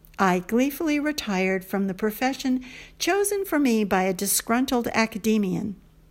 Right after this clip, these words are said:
and became a desk clerk at a motel, a job I thoroughly enjoy. As I reminisce about my journey through life, I hearken back to the motto of my high school class,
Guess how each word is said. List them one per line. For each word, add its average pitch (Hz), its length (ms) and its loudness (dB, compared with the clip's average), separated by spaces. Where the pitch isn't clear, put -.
and 381 80 -2
became 349 320 0
a 269 60 0
desk 277 380 0
clerk 165 380 -6
at 240 120 2
a 254 40 2
motel, 285 640 0
a 247 80 2
job 240 500 0
I 190 140 0
thoroughly 185 680 -2
enjoy. 196 480 0
As 208 160 2
I 196 80 4
reminisce 294 720 2
about 196 280 0
my 190 140 0
journey 220 400 2
through 226 220 0
life, 196 400 -2
I 262 100 2
hearken 381 420 2
back 254 300 0
to 214 100 2
the 180 80 0
motto 190 480 2
of 190 160 -2
my 190 180 0
high 202 200 0
school 208 340 -2
class, 202 560 0